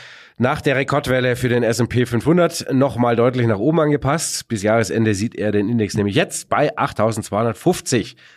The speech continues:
Das ist doch mal was. Bisher war sein Kursziel nämlich noch bei siebentausendsiebenhundert.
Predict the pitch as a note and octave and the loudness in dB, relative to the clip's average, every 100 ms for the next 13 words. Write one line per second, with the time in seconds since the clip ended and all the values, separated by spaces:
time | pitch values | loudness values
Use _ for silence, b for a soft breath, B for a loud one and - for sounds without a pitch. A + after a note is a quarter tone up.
0 | b G#2 G#2 - - F2+ D#2 D2 - - | b -10 -8 -8 -6 -8 -6 -6 -8 -10
1 | - B B B A#2 G#2 B2+ A#2 F#2+ A2+ | -14 B B B -2 0 0 2 2 2
2 | A#2+ F2+ G#2 A2+ B2 A#2 G#2 G2+ F#2+ G#2+ | 2 -2 -2 -2 -2 0 0 0 0 -2
3 | F2 F#2+ E2+ G2+ G2+ F#2 F#2 E2 G2+ F#2 | 0 0 -2 -6 -4 -6 -6 -4 -4 0
4 | A2 D#3 D3+ | 2 2 2